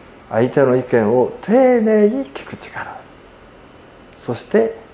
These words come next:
柔軟性、大切ですね。相手の意見の違いや立場の違いを理解する力。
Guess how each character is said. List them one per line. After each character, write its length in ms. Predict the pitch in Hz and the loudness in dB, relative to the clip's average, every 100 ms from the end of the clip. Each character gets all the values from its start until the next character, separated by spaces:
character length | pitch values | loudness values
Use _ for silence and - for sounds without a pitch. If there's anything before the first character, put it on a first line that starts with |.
| 101 | -16
柔 440 | 104 110 175 190 185 | -8 -2 0 2 0
軟 300 | 156 147 135 | -2 -4 -6
性、 520 | - 123 104 95 - - - - - | -2 0 2 0 -6 -18 -20 -20 -16
大 100 | 110 | -14
切 220 | 101 117 | -12 -6
で 80 | 123 | -6
す 140 | - 131 | -6 -10
ね。 440 | 131 127 101 90 - - - - - - - | -8 -6 -8 -12 -20 -20 -20 -20 -20 -20 -8
相 220 | - 165 175 | 0 2 4
手 140 | 180 | 4
の 140 | 165 - - - 165 | 4 0 -8 -6 -4
意 80 | |
見 260 | 175 196 117 | 2 2 2
の 80 | 95 | -4
違 380 | - 104 95 95 | -8 -6 -4 -2
い 40 | |
や 300 | 87 80 - - - - - | -2 -4 -8 -18 -20 -20 -8
立 200 | 190 - | -6 -2
場 120 | 151 | 0
の 120 | 101 90 | -2 -4
違 400 | - 101 92 95 | -8 -8 -6 -2
い 40 | |
を 320 | 135 226 - - - - - - | 0 0 -2 -12 -20 -20 -14 -10
理 80 | 120 | -6
解 240 | - - | -8 -10
す 180 | - - | -14 -18
る 80 | - | -20
力。 440 | - - - - | -20 -14 -12 -12